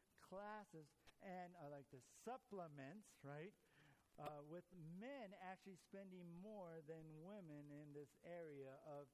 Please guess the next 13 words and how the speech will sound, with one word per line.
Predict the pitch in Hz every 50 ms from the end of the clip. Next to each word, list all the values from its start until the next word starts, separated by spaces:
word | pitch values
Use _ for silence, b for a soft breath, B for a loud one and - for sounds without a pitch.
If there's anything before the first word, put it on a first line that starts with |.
| - -
fitness. | - 185 160 - - 131 113 104 - - - - - - - - - B B B B B B
Either | 226 247 269 262 269 247 233
way, | 185 165 165 165 170 190 208
right, | 185 165 156 160 185 185 151
both | 156 156 147 -
men | 156 160 170 180 190
and | 185 175 160 156
women, | 160 170 175 175 185 196 208 - B B B B B B B B 190 -
we | - 147 175 185
are | 180 170 170
all | 165 175 180 185 - -
concerned | - 175 160 147 - - - - 180 185 180 165 156 151 143
about | 143 139 143 143 143 147